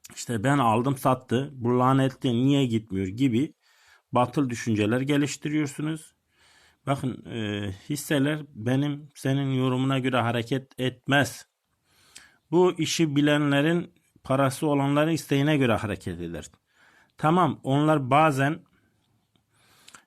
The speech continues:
e, ya da fifty fifty diyelim, yüzde elli piyasayı kandırmak için, piyasaya istediği gibi para kazanmak için aşağı yukarı yaparlar ama yüzde elli de ekonomik verilere göre hisseyi şekillendirilir.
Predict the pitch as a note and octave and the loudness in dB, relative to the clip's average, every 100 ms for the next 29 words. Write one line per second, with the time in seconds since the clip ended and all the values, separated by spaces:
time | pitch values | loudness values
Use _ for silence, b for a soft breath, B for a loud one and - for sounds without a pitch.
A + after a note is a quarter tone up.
0 | - G2+ G#2+ A2 B2 C3+ C#3 - B2+ - | -10 -6 -6 -2 0 2 0 -2 -4 -4
1 | D3+ A#2 - G#2 F2 F2 F2+ G#2+ B2 C3 | -4 -4 -4 -6 -4 -4 -2 -2 -2 0
2 | D3+ D3+ D3+ D#3+ D#3+ _ _ - C#3+ C3+ | 2 4 4 0 -4 _ _ -4 -2 -2
3 | - C#3+ D#3 - D3 _ _ _ - A#2+ | 0 0 0 -4 -18 _ _ _ -4 0
4 | B2+ C3 C#3+ D3 - B2 A2+ - C3+ C3 | 2 2 2 2 -2 -4 -4 -2 0 0
5 | C3+ C#3 C#3 B2+ B2 - C3 C#3+ B2+ A#2+ | 0 0 0 -4 -4 -2 0 0 0 -2
6 | A#2+ C3 B2+ B2+ B2+ C3+ A#2+ A#2+ A2+ A2+ | 0 2 2 0 0 0 -2 -4 -4 0
7 | B2 B2+ - A#2+ C3+ B2+ F3 D#3+ B2+ E3+ | 0 0 0 0 2 2 2 2 4 4
8 | D#3+ G3 - b b b b b b C3 | 2 0 -6 b b b b b b 0
9 | C3+ C3+ D#3 C#3+ D#3 C#3 D3+ - - _ | 2 4 4 6 4 4 2 2 -6 _
10 | _ _ _ _ _ _ _ _ _ _ | _ _ _ _ _ _ _ _ _ _
11 | _ _ b b b b b b b b | _ _ b b b b b b b b
12 | - B2 - C#3 D#3 D3+ C3+ C3 B2+ C#3+ | -8 -6 0 2 2 2 2 4 6 6
13 | D3 C#3 B2+ A2 A2+ A#2+ G#2+ G#2 G2 - | 6 4 4 2 0 2 2 2 -4 -4
14 | F#2 F#2 E2 E2 D2 C#2 - | -6 -6 -8 -10 -12 -12 -16